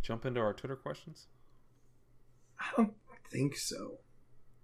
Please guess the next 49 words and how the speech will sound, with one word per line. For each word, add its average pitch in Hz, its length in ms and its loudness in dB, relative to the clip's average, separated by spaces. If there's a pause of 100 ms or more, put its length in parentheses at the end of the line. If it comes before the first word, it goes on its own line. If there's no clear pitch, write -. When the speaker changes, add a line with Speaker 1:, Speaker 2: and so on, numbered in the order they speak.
(120)
Speaker 2:
I 117 80 4
kinda 254 260 12
wanna 233 200 12
see 139 240 8
Asana 113 420 8
again. 95 280 6
I 90 80 0
don't 101 160 6
know 101 60 8
if 101 100 0
it'll 92 140 4
happen. 98 440 -6
It - 140 0
could 120 100 8
just 104 200 0
be 101 100 6
a 87 80 2
guest - 380 0
star 82 260 -2
thing. - 300 -8 (260)
Speaker 1:
Yeah, 151 480 6 (200)
I 123 80 0
mean, 127 380 -2
what 131 140 0
do 135 60 2
we 127 140 0
have? 117 300 -2
Maybe 110 280 -2
about 107 280 -2 (160)
twelve 110 440 2
or 98 240 -2 (280)
fif-, 92 140 -6 (160)
fifteen 110 280 -4
episodes 107 440 -4
or 107 60 -8
so 110 200 -2
left 107 400 0
here. 113 240 -2
Speaker 2:
Yeah, 117 160 6
Speaker 1:
So 104 200 2
Speaker 2:
that 117 100 8
was - 160 0
thirty-eight, 104 760 6
so, 98 340 -6 (140)
you 127 120 -4
know, 113 100 2
we're 101 180 2
almost 113 300 0
there. 123 260 0